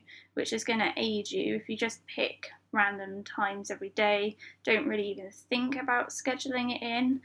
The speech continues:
you're probably more likely to forget to do it. Um, and like I say, once you've forgotten a few times, you sort of end up going down that route of, "Oh, well, I haven't done it now for a few days, I might as well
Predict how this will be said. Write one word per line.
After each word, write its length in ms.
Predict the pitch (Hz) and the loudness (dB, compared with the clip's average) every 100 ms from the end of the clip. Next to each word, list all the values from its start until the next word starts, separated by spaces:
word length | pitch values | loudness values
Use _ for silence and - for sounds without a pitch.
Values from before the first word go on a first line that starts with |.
| - - | -8 -8
you're 120 | - | -8
probably 340 | - 226 247 233 | -4 -4 -2 0
more 220 | 214 208 | 2 4
likely 320 | 196 - 214 | 4 2 -2
to 160 | - 202 | -4 -10
forget 400 | 208 202 196 - | -2 0 0 -2
to 100 | 208 | -6
do 220 | 208 214 | 0 2
it. 180 | 226 - - _ _ _ _ _ | 4 2 -2 _ _ _ _ _
Um, 560 | - 208 202 196 208 208 - _ _ _ _ - | 2 2 2 0 -4 -6 -10 _ _ _ _ 0
and 340 | 202 190 269 - 208 | 0 -2 -8 -6 -6
like 180 | 190 | -4
I 40 | 214 | -6
say, 140 | 202 | -6
once 180 | 185 - | -6 -6
you've 120 | 214 | -8
forgotten 340 | - 214 202 - | -4 -4 -2 -4
a 60 | |
few 160 | - 202 | -6 -10
times, 380 | - 202 196 202 | -6 -6 -4 -6
you 80 | |
sort 240 | 196 214 196 | -6 -4 -4
of 60 | |
end 140 | 196 190 | -4 0
up 180 | 185 - - _ - _ | -2 -2 -14 _ -20 _
going 220 | - 196 | 0 0
down 200 | 196 196 | 4 4
that 180 | 196 - | 4 0
route 180 | 208 185 | 0 -2
of, 140 | 202 190 | -4 -4
"Oh, 180 | 196 | -4
well, 120 | 190 196 | -2 -4
I 40 | |
haven't 260 | 220 202 196 | -2 -4 -4
done 160 | 196 | -4
it 60 | - | -2
now 140 | 190 - | -2 -4
for 80 | 196 | -8
a 40 | |
few 180 | - 196 | -4 -2
days, 240 | 190 196 | -2 -4
I 40 | 202 | -4
might 200 | 196 190 | -6 -6
as 140 | - | -4
well 360 | 196 196 208 | 0 2 0